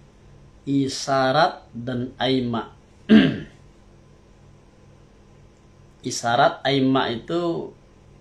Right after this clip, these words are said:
itu lebih mendalam dari isyarat. Di isyarat juga, jadi ada ibarat, dia tehnya isyarat, dia teh lagi adalah aima, isyarat.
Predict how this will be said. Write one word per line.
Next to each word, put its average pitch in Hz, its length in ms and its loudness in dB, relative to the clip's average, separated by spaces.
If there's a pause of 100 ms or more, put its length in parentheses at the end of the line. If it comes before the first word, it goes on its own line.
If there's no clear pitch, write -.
(360)
itu 139 320 -8
lebih 135 320 -2
mendalam 131 480 0
dari 113 160 -6
isyarat. 95 400 -10 (3250)
Di 131 80 -8
isyarat 127 360 -4
juga, 135 360 -6
jadi 131 280 -6
ada 113 160 -8
ibarat, 113 640 -2 (680)
dia 117 200 -6
tehnya 113 440 -8
isyarat, 117 600 -6
dia 120 80 -6
teh 117 160 -10
lagi 120 240 -6
adalah 123 320 -6 (960)
aima, 123 400 -4 (240)
isyarat. - 400 -18